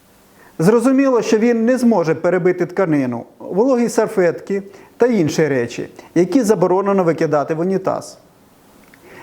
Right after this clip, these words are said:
Зворотній монтаж не займає багато часу. Ми розглянули каналізаційну насосну станцію Genix відомої італійської компанії дап.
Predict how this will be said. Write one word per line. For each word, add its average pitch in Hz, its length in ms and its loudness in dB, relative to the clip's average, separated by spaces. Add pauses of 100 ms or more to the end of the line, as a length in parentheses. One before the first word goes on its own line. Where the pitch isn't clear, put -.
(100)
Зворотній 202 560 2
монтаж 202 600 0
не 180 180 2
займає 180 460 2
багато 143 420 -4
часу. - 420 -10 (1300)
Ми 277 280 4
розглянули 226 680 2
каналізаційну 190 800 0
насосну 180 460 -2
станцію 208 640 0
Genix 180 640 0
відомої 180 460 2
італійської 165 480 -2
компанії 175 580 0
дап. 135 340 -2